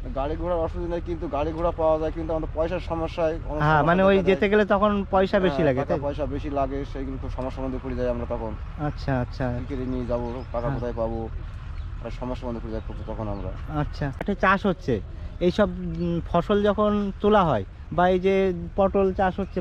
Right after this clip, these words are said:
Speaker 2: পটল যখন তোলা হয়, তখন আপনারা কোন মার্কেটে নিয়ে যান?
Speaker 1: আমাদের গাড়াপোতায় নিয়ে যাই, চাঁদায় নিয়ে যাই, বনগাঁয়েও নিয়ে যাই।
Speaker 2: আচ্ছা, আচ্ছা, মানে, উম, চাষে এখন লাভজনক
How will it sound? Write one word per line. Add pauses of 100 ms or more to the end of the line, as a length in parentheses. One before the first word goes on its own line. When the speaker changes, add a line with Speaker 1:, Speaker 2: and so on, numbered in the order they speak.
Speaker 2:
পটল
যখন
তোলা
হয়,
তখন
আপনারা
কোন (220)
মার্কেটে
নিয়ে
যান? (440)
Speaker 1:
আমাদের
গাড়াপোতায়
নিয়ে
যাই, (260)
চাঁদায়
নিয়ে
যাই,
বনগাঁয়েও
নিয়ে
যাই। (100)
Speaker 2:
আচ্ছা,
আচ্ছা,
মানে,
উম, (260)
চাষে
এখন
লাভজনক